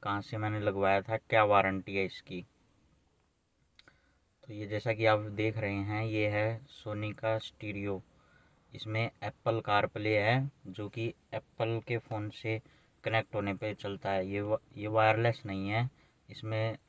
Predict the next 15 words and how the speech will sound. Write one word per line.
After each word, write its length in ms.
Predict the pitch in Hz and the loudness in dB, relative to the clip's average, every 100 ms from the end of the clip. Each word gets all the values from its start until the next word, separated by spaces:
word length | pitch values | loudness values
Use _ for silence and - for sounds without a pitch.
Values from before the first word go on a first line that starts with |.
| - | -6
data 260 | 107 107 110 | -4 -2 -2
cable 260 | 107 104 | -2 -2
लगाने 340 | 104 101 101 98 | 0 0 -2 -4
पे 140 | 110 - - | -8 -12 -10
चलता 300 | 101 95 98 | -10 -6 -6
है। 200 | 95 92 _ _ _ _ _ _ _ _ _ _ _ _ _ _ _ _ _ _ _ _ _ _ _ _ - - - _ _ _ _ _ _ _ _ _ _ _ _ _ _ _ | -6 -8 _ _ _ _ _ _ _ _ _ _ _ _ _ _ _ _ _ _ _ _ _ _ _ _ -20 -20 -20 _ _ _ _ _ _ _ _ _ _ _ _ _ _ _
मैं 140 | 113 110 | -12 -12
इसको 340 | - - 107 | -12 -12 -8
on 120 | 113 107 | -6 -8
करता 280 | - - 110 | -16 -12 -8
हूँ, 240 | 120 135 139 - - _ 117 | -4 -2 -4 -8 -10 _ -12
दिखाता 400 | 110 107 - - | -10 -8 -10 -2
हूँ 100 | 120 | 0
मैं 200 | 120 123 | 0 0
वो 140 | 123 | 0